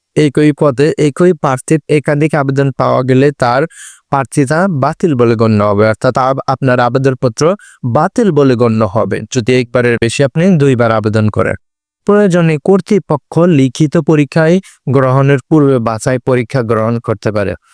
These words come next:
অর্থাৎ যদি দেখে কারো একবারের বেশি দুইবার আবেদন হয়েছে, সেক্ষেত্রে কর্তৃপক্ষ লিখিত পরীক্ষার আগে আপনাদেরকে বাছাই করবে কারা কারা দুইবার আবেদন করেছে। আবেদনপত্র পূরণ সংক্রান্ত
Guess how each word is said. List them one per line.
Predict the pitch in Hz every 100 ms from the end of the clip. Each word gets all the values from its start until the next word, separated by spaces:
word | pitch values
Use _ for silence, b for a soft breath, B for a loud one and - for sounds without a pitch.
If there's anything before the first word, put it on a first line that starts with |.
| b -
অর্থাৎ | 123 - 143 131 117
যদি | 135 143 143
দেখে | 135 120 147
কারো | 123 123 117 127
একবারের | 135 131 139 127 120
বেশি | 120 135
দুইবার | 123 147 139 123
আবেদন | 123 120 123 113
হয়েছে, | 113 117 127 147 160 b -
সেক্ষেত্রে | - 127 135 123 143 170 180 160
কর্তৃপক্ষ | 156 156 147 139 131 - 151
লিখিত | 151 131 143 131
পরীক্ষার | 139 160 147 165 156
আগে | 147 139 180 226 b b
আপনাদেরকে | 147 135 139 139 -
বাছাই | 139 127 117 165 170
করবে | - 135 110 107 -
কারা | 120 113 120
কারা | 131 139
দুইবার | 139 143 127 117
আবেদন | 101 107 104 -
করেছে। | 98 98 - 95 _ _ _ _ _ _ _ _ _ _ _ _ _ _ _ -
আবেদনপত্র | 117 123 127 135 - 127 - 127
পূরণ | - 127 127 117
সংক্রান্ত | 123 120 131 135 139